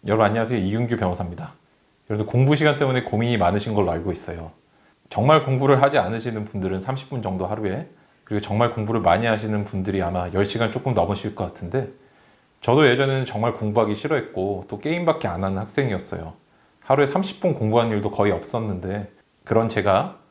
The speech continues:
하루에 열여섯 시간씩 공부를 할 수 있게 됐는데, 그 방법들을 오늘 제가 정리를 조금 해봤습니다. 여러분들께 좀 알려드릴 테니, 어, 잘 활용하셔서 공부 시간을 많이 늘리시면 좋겠어요. 왜냐면 사실상 공부는 공부 시간으로 거의 결정이 되거든요.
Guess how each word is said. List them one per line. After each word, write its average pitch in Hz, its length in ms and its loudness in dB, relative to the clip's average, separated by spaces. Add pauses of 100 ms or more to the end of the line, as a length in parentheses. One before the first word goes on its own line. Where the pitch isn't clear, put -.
(120)
하루에 143 280 2
열여섯 107 420 4
시간씩 107 320 -6
공부를 101 320 -4
할 120 80 -2
수 113 120 -8
있게 110 140 -6
됐는데, 92 540 -6 (260)
그 113 120 -2
방법들을 131 520 2
오늘 110 140 2
제가 104 180 2
정리를 127 440 2
조금 110 260 -4
해봤습니다. 95 560 -4 (440)
여러분들께 110 460 2
좀 104 140 0
알려드릴 104 480 2
테니, 107 480 -6 (220)
어, 85 140 -10
잘 95 260 0
활용하셔서 127 540 2
공부 104 240 -2
시간을 110 480 -2
많이 92 220 2
늘리시면 104 420 0
좋겠어요. - 480 -8
왜냐면 107 200 2
사실상 208 680 0 (340)
공부는 113 540 -2
공부 110 240 0
시간으로 190 460 4
거의 185 220 0
결정이 - 340 -6
되거든요. 92 440 -8